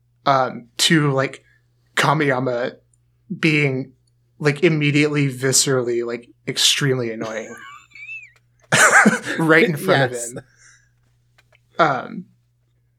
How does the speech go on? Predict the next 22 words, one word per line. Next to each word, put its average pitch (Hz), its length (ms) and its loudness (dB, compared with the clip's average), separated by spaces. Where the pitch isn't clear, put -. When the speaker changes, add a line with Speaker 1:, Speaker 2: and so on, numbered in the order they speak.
Speaker 1:
and 156 160 4
I, 139 100 2
I 151 140 0
love 127 280 -2
that. 117 320 -10
Um, 135 460 -2
but 165 120 2
yeah, 135 200 2
he's 156 220 4
singing 190 400 4
the 185 100 6
school, 151 380 0
he's, 151 300 0
like, 156 200 2
<laughs> - 400 -20
standing 175 580 4
in 170 100 6
the 160 100 4
middle 156 380 6
of 139 140 2
the 147 80 -2
bus - 680 0